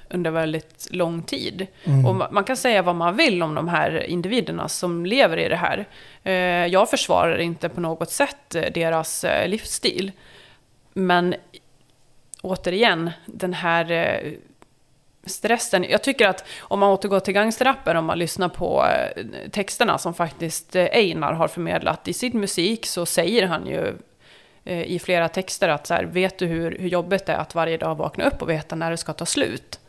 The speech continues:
Speaker 2: Mm.
Speaker 1: Och det här blir så påtagligt efter att han blir mördad. Eh, för att jag upplever att det är så stor skillnad på hur media har skildrat det här innan han dog och efter han dog.
Speaker 2: Mm.
Speaker 1: Eh, och jag lä-, jag har faktiskt läst en studie till och med, för den som har gjort en, eh,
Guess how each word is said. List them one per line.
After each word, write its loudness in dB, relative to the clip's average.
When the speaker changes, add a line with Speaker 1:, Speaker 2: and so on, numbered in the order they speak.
Speaker 2:
Mm. 4
Speaker 1:
Och 2
det 4
här 2
blir 2
så -2
påtagligt 2
efter -2
att -4
han -2
blir -2
mördad. 0
Eh, -6
för 4
att 2
jag 6
upplever 2
att 2
det -8
är -6
så -8
stor -4
skillnad 2
på 2
hur 0
media 2
har 0
skildrat -2
det -2
här -2
innan 2
han -4
dog -6
och -6
efter -2
han -4
dog. -4
Speaker 2:
Mm. 4
Speaker 1:
Eh, -4
och 2
jag 6
lä-, 4
jag 6
har 6
faktiskt -4
läst -2
en -4
studie 0
till -10
och -4
med, -2
för -6
den -2
som -6
har -2
gjort -2
en, -2
eh, -2